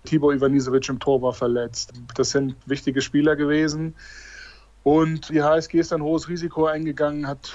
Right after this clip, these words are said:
Till Klimke ins Tor gestellt. Und das hat sich dann bezahlt gemacht. Und gerade die Rückrunde war mit siebzehn zu siebzehn Punkten überragend. Das Ende war überragend mit einem Auswärtssieg in Berlin. Und von daher, glaube ich, war bei der H S G jeder glücklich über diese Saison.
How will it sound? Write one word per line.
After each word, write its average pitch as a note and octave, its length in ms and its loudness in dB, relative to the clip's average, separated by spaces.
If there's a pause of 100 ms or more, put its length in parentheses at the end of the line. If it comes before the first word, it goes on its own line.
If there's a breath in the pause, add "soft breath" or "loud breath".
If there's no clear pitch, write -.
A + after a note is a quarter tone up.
(140)
Till D3 160 -4
Klimke D3+ 380 -2
ins C3+ 160 -4
Tor C#3 200 0
gestellt. C3+ 800 0
Und B2+ 160 -8
das - 140 -4
hat C#3 120 -2
sich C3 160 -6
dann C3 380 -2
bezahlt C#3+ 460 -2
gemacht. E3 500 -4
Und C3+ 480 -6
gerade C#3 300 2
die C3 80 0
Rückrunde C#3 400 -2
war C3 100 -2
mit B2+ 120 -2
siebzehn C3+ 280 -8
zu A#2+ 80 -6
siebzehn B2 340 -4
Punkten C3 300 -4
überragend. B2 680 -2 (280)
Das - 200 -4
Ende C#3+ 320 0
war C#3 100 4
überragend C3+ 600 2
mit A#2 120 -8
einem B2+ 120 -6
Auswärtssieg B2+ 500 -4
in C3+ 140 -4
Berlin. C3+ 460 -2 (560 loud breath)
Und B2+ 160 -6
von B2+ 160 -4
daher, B2+ 280 2
glaube A#2+ 260 -2
ich, A2 100 -6
war B2 100 0
bei A#2+ 100 0
der A#2+ 140 -2
H A#2+ 80 -2
S A#2 140 -8
G B2 240 2
jeder B2 280 0
glücklich C3 420 -4
über A#2+ 160 -2
diese A2+ 240 -4
Saison. A2 340 -8